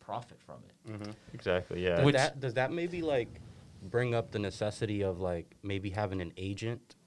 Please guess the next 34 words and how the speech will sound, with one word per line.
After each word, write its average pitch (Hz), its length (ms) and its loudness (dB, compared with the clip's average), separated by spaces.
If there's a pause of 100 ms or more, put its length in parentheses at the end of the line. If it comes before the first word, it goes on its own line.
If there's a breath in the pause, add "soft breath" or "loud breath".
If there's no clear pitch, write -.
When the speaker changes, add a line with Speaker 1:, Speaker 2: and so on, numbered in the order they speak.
(160)
Speaker 2:
for, 107 300 -2
for - 180 -4
people 113 360 -4
that 107 120 0
are, 107 180 2
like, 104 240 -2
creatives 107 440 0
in 95 100 -2
this 101 280 -2
industry? 113 460 -2
Speaker 1:
In 147 140 -2
that 170 260 2
instance, 185 200 -4 (100)
Speaker 3:
Yeah. 120 60 12
Speaker 2:
Because, 113 100 10
Speaker 1:
I 110 140 4
think, 143 160 0
Speaker 2:
because 135 200 2
I 123 100 4
Speaker 1:
yeah. 175 60 0
Speaker 2:
do, 156 260 0 (200)
th-, 113 160 2
there's 120 220 0
many 135 320 0
examples 98 440 -4
that 95 140 0
we 98 80 -4
can 95 140 -4
pick 101 280 -4
from. 90 440 -2
Like, 92 180 -2
for - 100 -6
example, 110 360 0
Nike. 98 500 -2